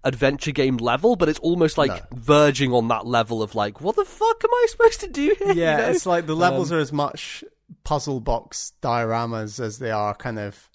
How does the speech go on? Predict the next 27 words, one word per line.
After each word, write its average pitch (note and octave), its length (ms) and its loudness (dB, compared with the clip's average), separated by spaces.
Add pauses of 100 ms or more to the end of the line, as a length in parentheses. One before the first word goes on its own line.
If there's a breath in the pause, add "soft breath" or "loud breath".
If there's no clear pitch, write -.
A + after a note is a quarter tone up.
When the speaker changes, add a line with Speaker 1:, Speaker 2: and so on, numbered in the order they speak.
(200)
Speaker 2:
platforming G#2 580 -8
levels. E2+ 280 -14
They're G#2+ 100 -6
almost A2 300 -8
like G#2 180 -10
a G2+ 60 -16
hybrid G2+ 640 -10
between G#2+ 340 -10
the G#2 100 -12
two. A2 60 -14
Speaker 1:
Yes. F#2 520 -8
Speaker 2:
Um, G2 500 -10
and G#2 280 -14 (720)
I D3 80 -6
don't D#3+ 220 0
think D3+ 140 -2
I C3+ 60 -2
f-, - 540 -14 (300)
while E3 420 2
there C#3 320 2
are C3 40 -2
really C3+ 360 -2
puzzly B2+ 460 -4
stars A#2+ 500 -2
in A2+ 120 -8
games A2 440 -8
like, G#2 480 -10